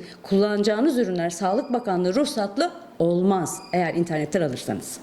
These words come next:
Yine aynı şekilde internetten birçok ürünün sahtesini de aslında alıyorsunuz. Bunun da farkında değilsiniz.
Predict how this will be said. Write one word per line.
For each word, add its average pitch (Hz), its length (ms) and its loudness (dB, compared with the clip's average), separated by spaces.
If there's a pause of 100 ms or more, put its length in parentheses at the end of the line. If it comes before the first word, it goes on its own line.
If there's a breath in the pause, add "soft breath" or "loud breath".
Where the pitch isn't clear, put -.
(440 loud breath)
Yine 339 220 4
aynı 349 220 2
şekilde 233 380 2
internetten 240 640 0
birçok 262 240 -2
ürünün 240 160 2
sahtesini 226 500 0
de 196 40 2
aslında 165 340 0
alıyorsunuz. 147 540 0
Bunun 190 140 4
da 180 60 2
farkında 135 440 -2
değilsiniz. 139 540 0